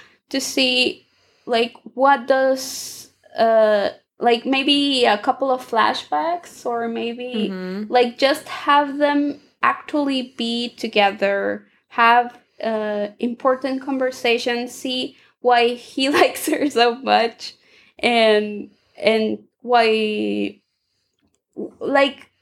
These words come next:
Speaker 1: just give a little bit more of that backstory. I felt like also in the fir-, in the very first scene, we see them playing trivia, and
Speaker 2: Mm-hmm.
Speaker 1: we see that they have a very strong bond.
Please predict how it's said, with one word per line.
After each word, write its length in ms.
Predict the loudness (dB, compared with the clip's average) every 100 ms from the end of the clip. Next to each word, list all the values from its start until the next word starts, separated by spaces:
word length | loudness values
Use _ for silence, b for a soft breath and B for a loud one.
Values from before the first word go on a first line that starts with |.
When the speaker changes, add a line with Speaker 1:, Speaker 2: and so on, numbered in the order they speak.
| -2
Speaker 1:
just 320 | 0 0 0
give 200 | 0 2
a 100 | 0
little 380 | 0 0 0 0
bit 340 | 0 0 0 _
more 800 | -6 -6 -2 0 0 -2 -4 -8 _ _ _ _ 0
of 500 | 2 2 0 -2 0
that 320 | 2 2 0
backstory. 920 | 0 0 -4 -10 -4 -2 -2 -4 -8 b b -2
I 80 | 2
felt 200 | 2 2
like 280 | 0 -2 b b _ _ _ 0
also 360 | 2 2 2
in 180 | 2 2
the 120 | 2 0
fir-, 320 | -2 -2 0
in 160 | -2 -2
the 80 | 2
very 280 | 4 4 0
first 420 | 0 -2 -2 -2
scene, 280 | 0 0 -2
we 140 | -4
see 220 | -2 0
them 240 | 2 2 -2
playing 400 | -2 -2 0 -4
trivia, 720 | -4 -4 -4 -2 -2 -2 -6 _ _ _ _ 0
and 220 | 2 2
Speaker 2:
Mm-hmm. 240 | 0 0 0
Speaker 1:
we 180 | 0
see 360 | 0 -2 0 2
that 320 | 2 2 2 -2 _ _
they 220 | 2 2
have 300 | 0 0 0
a 100 | 0 -4
very 340 | -4 -2 -4
strong 480 | -6 -10 -6 -6 -6
bond. 520 | -6 -4 -2 -4 -4